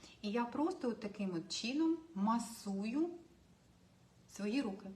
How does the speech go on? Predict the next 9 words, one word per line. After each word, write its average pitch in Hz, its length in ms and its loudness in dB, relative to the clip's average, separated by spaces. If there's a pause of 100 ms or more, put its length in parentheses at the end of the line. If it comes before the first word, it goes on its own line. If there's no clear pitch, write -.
(1040)
І 233 80 0
коли 285 300 6
ми 262 140 6
промасуємо 214 920 0 (560)
пал-, 175 300 4 (520)
перший 196 420 0
палець, 294 580 2 (320)
великий 190 440 0
палець, 156 380 -4